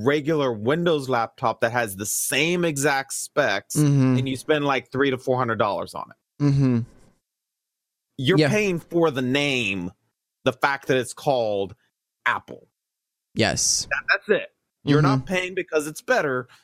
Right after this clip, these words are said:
Speaker 1: You're paying for the name. So if you own an Apple product,
Speaker 2: Mm-hmm.
Speaker 1: you have money to burn, because if you want something that works right and you
Speaker 2: Mm-hmm.
Speaker 1: don't have to pay much for it,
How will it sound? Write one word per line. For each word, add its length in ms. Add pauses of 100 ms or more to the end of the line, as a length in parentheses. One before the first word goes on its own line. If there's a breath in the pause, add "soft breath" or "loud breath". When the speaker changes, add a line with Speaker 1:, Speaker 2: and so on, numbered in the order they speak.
(140)
Speaker 1:
You're 140
paying 360
for 300
the 80
name. 280
So 180
if 140
you 220
own 440 (260 loud breath)
an 140
Apple 360
product, 840 (520)
Speaker 2:
Mm-hmm. 360 (280)
Speaker 1:
you 200
have 160
money 220
to 80
burn, 300
because 340
if 160
you 80
want 400
something 460
that 180
works 380 (400 soft breath)
right 760
and 120 (100)
you 60
Speaker 2:
Mm-hmm. 80
Speaker 1:
don't 220
have 180
to 80
pay 200
much 300
for 320
it, 120